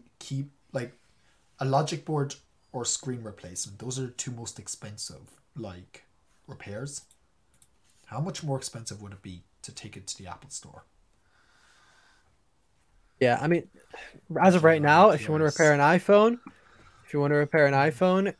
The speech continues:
Speaker 2: it's cheaper to go to the Genius Bar. But
Speaker 1: It is actually.
Speaker 2: Oh, actually,
Speaker 1: But with the Mac
Speaker 2: actually, I'm just having a look now. Um, the, the fourteen and sixteen inch MacBook Pros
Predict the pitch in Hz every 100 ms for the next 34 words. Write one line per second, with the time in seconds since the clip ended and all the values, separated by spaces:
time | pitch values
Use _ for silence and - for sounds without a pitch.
0 | - 147 - - 147 147 135 131 127 127
1 | 127 127 - 131 131 143 _ _ _ _
2 | _ _ _ _ _ - - _ _ _
3 | _ - - _ _ _ _ _ - 120
4 | 139 147 151 139 120 - - 110 101 95
5 | - 247 269 202 262 285 - 226 151 143
6 | 135 170 196 233 196 165 202 - 226 233
7 | 196 196 180 156 123 135 - _ - -
8 | - _ _ _ _ - - 165 156 151
9 | 147 - 180 190 175 160 - 175 - 214
10 | 196 208 185 160 - 196 - 170 165 160
11 | 160 165 - 175 156 147